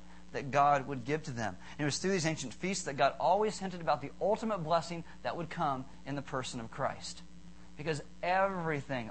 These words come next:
all the scriptures are all about Jesus. In Esther, just like your life today, you could probably point out people like, "That's an evil guy, and that's an evil guy, and I don't like that guy, and, you know, but I'm okay." And we're all evil guys.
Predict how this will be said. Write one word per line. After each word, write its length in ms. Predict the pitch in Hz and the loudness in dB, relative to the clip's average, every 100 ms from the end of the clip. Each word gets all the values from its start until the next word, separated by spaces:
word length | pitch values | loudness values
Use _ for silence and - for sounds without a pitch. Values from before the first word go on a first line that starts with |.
| 92 156 | -4 2
all 520 | 175 196 202 208 202 | 4 8 10 10 8
the 120 | 185 | 4
scriptures 600 | - 170 156 - 123 113 | -2 -2 -2 -2 -4 -2
are 100 | 131 | 0
all 360 | - 156 156 156 | 6 8 10 8
about 420 | 139 135 135 - - - - | 6 8 8 2 -12 -12 -6
Jesus. 600 | 120 117 107 - - - - - - - - - - - | -4 -4 -4 -8 -10 -12 -12 -14 -14 -14 -16 -14 -14 -8
In 120 | - 170 | -4 2
Esther, 500 | 175 170 - 127 - - - - - - - - - | 4 4 0 -4 -4 -14 -16 -14 -14 -14 -14 -14 -8
just 220 | 131 175 165 | -6 -2 0
like 180 | 160 | 0
your 140 | 156 160 | -2 4
life 260 | 151 143 | 4 4
today, 360 | - 143 135 - - - | 0 0 0 0 -6 -8
you 140 | 135 160 | -4 -4
could 120 | 165 | 2
probably 220 | 165 143 | 2 2
point 400 | - 165 160 - | -2 -4 -2 4
out 240 | 151 127 | 4 2
people 300 | - 147 131 | -4 -4 0
like, 220 | 123 113 110 | 2 2 2
"That's 240 | 160 135 | 0 0
an 80 | 127 | -4
evil 180 | 110 113 | -4 -4
guy, 280 | 120 120 | -2 -2
and 120 | 110 92 | -4 -2
that's 240 | 135 139 127 | 2 2 0
an 60 | |
evil 160 | 123 110 | -4 -4
guy, 200 | 113 113 | -2 -2
and 100 | 107 | -2
I 60 | |
don't 140 | 143 131 | -2 -2
like 200 | 127 117 | -2 -2
that 220 | 127 101 | -4 -2
guy, 300 | 117 110 110 | 0 0 -2
and, 80 | 101 - - | -6 -10 -12
you 60 | 107 | -10
know, 100 | 101 98 | -8 -2
but 80 | 135 | 2
I'm 180 | 151 | 2
okay." 500 | 131 120 131 117 104 98 - 156 | 2 0 -2 -2 -4 -10 -12 -12
And 100 | - | -8
we're 260 | 160 185 - | -4 -2 0
all 300 | 175 180 135 | 2 2 0
evil 240 | 135 123 | -4 -4
guys. 400 | 113 98 - | -4 -4 -8